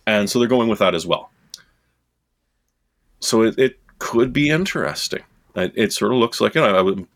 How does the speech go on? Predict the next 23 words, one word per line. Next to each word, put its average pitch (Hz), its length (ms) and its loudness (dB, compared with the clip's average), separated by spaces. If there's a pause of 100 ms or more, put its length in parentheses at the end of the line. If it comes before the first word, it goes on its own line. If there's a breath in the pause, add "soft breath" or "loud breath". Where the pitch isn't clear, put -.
(120)
I 95 60 0
may 92 200 2
just, 90 280 -4 (120)
you 92 100 -2
know, 80 120 -4
go 80 180 -4
ahead 80 200 0
and 85 100 -8
grab 78 240 2
it - 120 -8
and 87 140 -12
give 80 160 -6
it 82 60 -4
a 78 40 -6
shot, 90 420 0 (480 soft breath)
'cause 101 160 -2
this 123 180 0
is 107 280 0 (240)
definitely 90 460 -2
right 78 180 0
up 71 120 -2
my 71 120 0
alley. - 320 -6